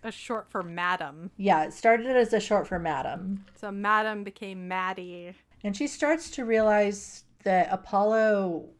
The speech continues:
Speaker 2: kinda let his wife live her own life. They have a conversation at dinner, and she learns that Ilsa had been a doctor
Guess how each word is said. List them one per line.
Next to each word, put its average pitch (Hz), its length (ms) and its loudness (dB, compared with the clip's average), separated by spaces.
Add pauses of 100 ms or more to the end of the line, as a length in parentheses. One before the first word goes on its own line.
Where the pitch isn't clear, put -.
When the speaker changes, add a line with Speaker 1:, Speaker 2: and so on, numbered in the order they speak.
Speaker 2:
kinda 233 280 -2
let 247 200 2
his 196 300 -6
wife 190 420 -2
live 170 240 -8
her 175 160 -8
own 175 180 -6
life. 160 440 -8 (240)
They 190 140 -4
have 190 240 2
a 165 100 2
conversation 180 580 -6
at 156 100 -8
dinner, 156 300 -4
and 156 140 -8
she - 140 -14
learns 160 300 -8
that - 240 -8 (300)
Ilsa 208 540 4
had 180 240 -2
been 170 180 2
a 160 80 0
doctor 170 800 -2